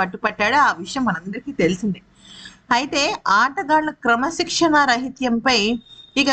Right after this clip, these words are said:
హెడ్ కోచ్ గంభీర్ సీరియస్‌గా ఉన్నట్టు ప్రచారం జరుగుతోంది. ఆటగాళ్లు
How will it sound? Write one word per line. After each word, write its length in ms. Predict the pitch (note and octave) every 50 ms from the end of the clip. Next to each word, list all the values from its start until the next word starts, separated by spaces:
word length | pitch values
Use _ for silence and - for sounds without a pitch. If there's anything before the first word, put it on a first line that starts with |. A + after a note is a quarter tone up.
| B3 A#3+ A#3+
హెడ్ 180 | A#3 A#3 A#3 - -
కోచ్ 240 | D4 D#4 D#4 A3 F3+ G3
గంభీర్ 360 | G3+ G#3 A3 B3 D4 D4 - -
సీరియస్‌గా 460 | B3+ B3+ C4 C4+ C4+ C4+ - - - B3+ G#3+
ఉన్నట్టు 300 | G#3 G3+ G#3 G#3+ - D4 D#4 -
ప్రచారం 400 | A3 F#3+ F#3+ - B3 A#3+ A3 G3+ G3+ E3+
జరుగుతోంది. 440 | D#3+ D#3 D3+ - - D3+ C#3+ C#3+ - _ _ _ _ _ _ _ _ _ _ _ - F#3+ G3
ఆటగాళ్లు 460 | A3 G#3+ A#3 G#3+ G#3+ G#3 G3+ G3+ G3+